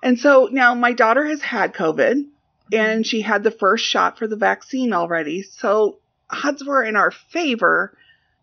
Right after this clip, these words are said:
Speaker 1: but it becomes a matter of your daughter needs to isolate. So we called the in-laws, like, "We understand if you need us to turn around." <laughs>
Speaker 2: Mm-hmm.
Speaker 1: They're like, "Nope, we're all
Speaker 2: Right.
Speaker 1: vaccinated. Come on in."
Speaker 2: Right. Oh,
Speaker 1: And I'm like,
Speaker 2: good.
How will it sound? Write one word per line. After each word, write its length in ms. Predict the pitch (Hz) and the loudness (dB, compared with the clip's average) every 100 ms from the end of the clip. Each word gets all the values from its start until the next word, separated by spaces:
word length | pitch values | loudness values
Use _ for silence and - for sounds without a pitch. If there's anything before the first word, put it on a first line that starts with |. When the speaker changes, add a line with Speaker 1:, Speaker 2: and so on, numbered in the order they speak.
| 233 | 0
Speaker 1:
but 160 | 240 | 0
it 60 | 233 | 2
becomes 400 | 240 240 247 226 | -4 -2 -2 -2
a 40 | |
matter 320 | 220 208 208 196 | 0 0 2 2
of 140 | 190 _ _ _ _ - | 0 _ _ _ _ -6
your 140 | 214 | -2
daughter 260 | 214 185 185 | 0 -2 -4
needs 240 | 170 180 | -6 -8
to 120 | 190 | -4
isolate. 540 | 202 269 - 151 - _ _ _ _ | -2 -2 -2 -4 -6 _ _ _ _
So 160 | - 214 | -4 -2
we 160 | 233 | -2
called 400 | 233 - 240 226 | -6 -4 0 2
the 120 | 226 180 | 0 -4
in-laws, 420 | 202 170 156 - | -2 0 -2 -2
like, 240 | - - _ _ - | -6 -6 _ _ -18
"We 280 | 185 226 | -10 -2
understand 440 | 214 214 208 202 190 | 0 0 -4 -6 -6
if 120 | 185 | -8
you 60 | 185 | -8
need 180 | 175 170 | -6 -4
us 140 | 170 | -6
to 80 | - | -10
turn 260 | - 165 156 | -12 -8 -4
around." 500 | 151 139 92 131 - _ _ _ | -4 -4 -6 -12 -14 _ _ _
<laughs> 40 | - 880 880 _ - | -12 -12 -20 _ -14
Speaker 2:
Mm-hmm. 380 | 214 202 185 185 | -12 -12 -14 -12
Speaker 1:
They're 120 | - 247 | 0 0
like, 100 | 240 | 2
"Nope, 200 | 320 311 262 | 0 -2 -2
we're 240 | 233 277 | 0 4
all 120 | 269 254 | 4 4
Speaker 2:
Right. 20 | |
Speaker 1:
vaccinated. 640 | 226 226 - 208 202 208 | 2 0 -4 -4 0 0
Come 200 | - 208 | -2 -4
on 160 | 220 220 | -2 -4
in." 220 | 190 196 _ _ - _ - - - | -4 -8 _ _ -20 _ -20 -20 -10
Speaker 2:
Right. 260 | 170 165 170 | -4 -4 2
Oh, 120 | 214 | 2
Speaker 1:
And 100 | 202 | 4
I'm 60 | 202 | 2
like, 80 | 185 | 2
Speaker 2:
good. 340 | 170 165 - | 2 -2 -6